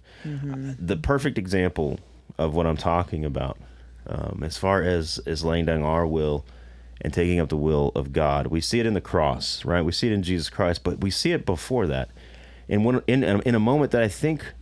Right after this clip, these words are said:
Speaker 2: we too often read over and don't really focus on what it means. Um,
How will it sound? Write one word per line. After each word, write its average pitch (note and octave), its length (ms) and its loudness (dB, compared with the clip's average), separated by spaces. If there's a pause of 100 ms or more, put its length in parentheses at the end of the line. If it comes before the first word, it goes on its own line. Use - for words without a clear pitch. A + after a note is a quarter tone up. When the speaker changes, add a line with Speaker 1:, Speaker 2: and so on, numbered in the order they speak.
(180)
Speaker 2:
we G#2+ 180 0
too C3 240 2
often A2+ 440 2
read A#2+ 220 2
over A2+ 500 2
and F2 180 2
don't G#2+ 320 2
really B2 560 2
focus G#2+ 540 0
on F2+ 240 2
what F#2 240 2
it F2 100 2
means. E2 680 -2 (480)
Um, D2+ 320 0